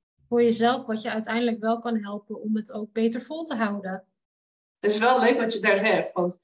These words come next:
Speaker 2: zelfs met, ik weet niet, misschien herkennen mensen die dat luisteren, ik heb dat ook gehad, namelijk dat ik gewoon, eh, midden in een overleg of wat dan ook, dat ik gewoon eigenlijk naar de W C moet.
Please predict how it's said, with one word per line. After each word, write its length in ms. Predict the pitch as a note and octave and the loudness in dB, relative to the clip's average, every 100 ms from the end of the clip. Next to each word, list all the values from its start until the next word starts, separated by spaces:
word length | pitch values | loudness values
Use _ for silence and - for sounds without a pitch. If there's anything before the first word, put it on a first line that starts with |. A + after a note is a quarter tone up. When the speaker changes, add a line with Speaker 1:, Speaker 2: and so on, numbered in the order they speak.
| _ _ | _ _
Speaker 2:
zelfs 500 | - G3+ A3 B3 - | 0 4 6 4 2
met, 220 | G#3 G3 | -2 -2
ik 80 | F#3 | -2
weet 200 | F#3+ F#3+ | -2 -2
niet, 140 | G3 - | -4 -12
misschien 300 | F#3+ - G#3 | -14 -2 2
herkennen 400 | G#3 G#3 G#3 G#3 | 2 4 2 2
mensen 240 | G3 G3 | 0 -2
die 100 | G3 | -4
dat 160 | F3 E3+ | -2 0
luisteren, 560 | G#3 - - F3 F3 - _ _ | 2 2 -2 -8 -10 -10 _ _
ik 160 | - A3 | -4 -2
heb 140 | A#3+ | -2
dat 140 | G#3+ F#3 | -2 -2
ook 180 | - - | 0 0
gehad, 320 | - G#3 A3 | 2 2 2
namelijk 240 | G3+ G3 | 0 0
dat 160 | F#3+ F#3+ | -2 -2
ik 200 | F#3 - _ _ | -6 -8 _ _
gewoon, 600 | - F#3+ F3+ F3+ F#3 F3+ | -10 -2 2 4 4 0
eh, 200 | F3+ F3 | -2 -4
midden 320 | E3+ F3 A#3 F3 | -4 -2 0 0
in 140 | F#3 | 0
een 220 | F3+ E3+ | 0 -4
overleg 380 | - F3 F#3 G#3+ | -8 -4 0 0
of 60 | - | -2
wat 180 | G#3 G#3 | -8 -6
dan 80 | |
ook, 280 | F#3+ - B2 | -6 -4 -4
dat 100 | G3+ | -4
ik 100 | G3+ | -6
gewoon 180 | - A3 | -2 0
eigenlijk 320 | - A3 - - _ - | 2 0 -4 -14 _ -2
naar 180 | F#3+ | 0
de 60 | F#3 | 2
W 180 | F3 - | 0 -2
C 40 | |
moet. 200 | C#3 D#3 | -6 -8